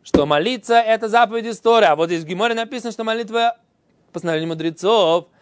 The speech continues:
А тут нужно дать чёткий ответ. В принципе, молиться, в принципе, это из Торы. Человек должен молиться Всевышнему. Сколько, когда, сколько раз в день, каком,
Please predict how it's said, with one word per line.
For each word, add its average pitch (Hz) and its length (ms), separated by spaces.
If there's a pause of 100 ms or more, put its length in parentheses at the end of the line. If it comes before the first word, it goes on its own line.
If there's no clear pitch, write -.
(320)
А - 80
тут 214 140
нужно 190 240
дать 190 300
чёткий 180 300
ответ. 135 300 (640)
В - 100
принципе, 247 500
молиться, 208 400
в - 20
принципе, 208 580 (380)
это 160 440 (180)
из - 180
Торы. 135 300
Человек 185 260
должен 214 340
молиться 180 380
Всевышнему. 147 500 (520)
Сколько, 233 680
когда, 160 680 (180)
сколько 190 380
раз 180 220
в 165 100
день, 202 320
каком, 202 580